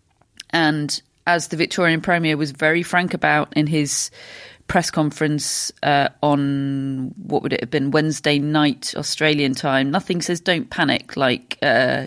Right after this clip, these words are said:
calling a ten thirty P M press conference. He said, "Look, there will be other cases. This guy's been out in the community." You know, they listed <laughs> the, the places he'd been, um, luckily without revealing his identity, 'cause it sounded like he'd been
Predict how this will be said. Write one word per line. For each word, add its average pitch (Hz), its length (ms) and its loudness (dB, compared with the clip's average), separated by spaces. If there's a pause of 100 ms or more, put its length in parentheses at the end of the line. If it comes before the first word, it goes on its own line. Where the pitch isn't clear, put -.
calling 156 400 2
a 143 60 2
ten 185 340 0
thirty 165 420 0
P 156 240 0
M 147 240 2
press 165 280 0
conference. - 720 -2 (500)
He 170 140 -2
said, 175 240 0
"Look, 196 180 0
there 185 120 0
will 180 200 2
be 165 160 2
other - 100 0
cases. - 680 -4 (100)
This 165 220 2
guy's 156 320 2
been 156 160 0
out 160 240 0
in 175 80 -2
the 170 80 -4
community." 165 600 -2
You 160 280 -2
know, 156 120 2
they 143 160 2
listed 170 600 2
<laughs> - 140 -4
the, 196 340 2
the 160 80 -2
places 180 460 -2
he'd 160 260 0
been, 156 440 0 (640)
um, 139 540 2 (100)
luckily 190 380 2
without 170 280 2
revealing 160 380 2
his 160 140 0
identity, 151 580 0
'cause 147 80 -12
it - 140 -4
sounded 170 340 0
like 147 240 2
he'd 156 220 -4
been 139 340 0